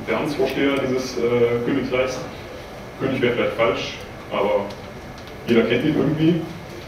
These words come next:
Ähm, wir haben im Königreich des Codes recht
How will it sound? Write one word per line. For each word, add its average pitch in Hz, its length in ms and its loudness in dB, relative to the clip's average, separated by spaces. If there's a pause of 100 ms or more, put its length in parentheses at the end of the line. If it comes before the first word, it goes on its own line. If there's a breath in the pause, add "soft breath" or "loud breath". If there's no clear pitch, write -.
(400)
Ähm, 123 320 6 (400)
wir 135 80 6
haben 165 260 6 (800)
im - 380 4 (260)
Königreich 160 400 8
des - 180 0
Codes 156 440 4 (1400)
recht - 220 2